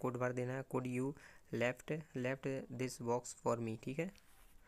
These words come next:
फिर यहाँ पे आपका आता है नेक्स्ट क्वेश्चन, यहाँ देख सकते हैं, यहाँ पे दिया गया है she, यहाँ पे जो could हो जाएगा आंसर, "She could read, read without, without glasses till, till last year", ठीक है।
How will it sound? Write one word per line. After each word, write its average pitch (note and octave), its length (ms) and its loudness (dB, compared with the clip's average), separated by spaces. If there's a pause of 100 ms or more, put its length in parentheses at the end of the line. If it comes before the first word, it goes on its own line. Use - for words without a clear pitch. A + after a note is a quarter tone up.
(320)
फिर C3 120 2
यहाँ C3 220 4
पे C3+ 100 0
आपका B2+ 260 2
आता A#2+ 180 2
है B2 60 0
नेक्स्ट B2 260 -2
क्वेश्चन, C3 360 0
यहाँ B2 180 2
देख B2 140 -2
सकते - 340 -4
हैं, C#3 180 0
यहाँ B2 180 -2
पे A#2+ 160 -6
दिया A#2+ 220 2
गया B2+ 100 0
है B2 80 -4
she, C3+ 380 -4 (420)
यहाँ A#2+ 140 6
पे B2+ 220 0
जो B2+ 80 0
could B2+ 200 0
हो B2+ 180 0
जाएगा B2 220 2
आंसर, A#2+ 240 0
"She - 220 -8
could B2+ 300 -6
read, B2 320 2 (460)
read C3 240 2
without, B2 440 2 (180)
without B2+ 320 2
glasses B2 400 2
till, C3+ 460 -2 (400)
till B2+ 140 2
last A#2+ 240 2
year", A2 240 0
ठीक C#3+ 140 0
है। F#3 140 -2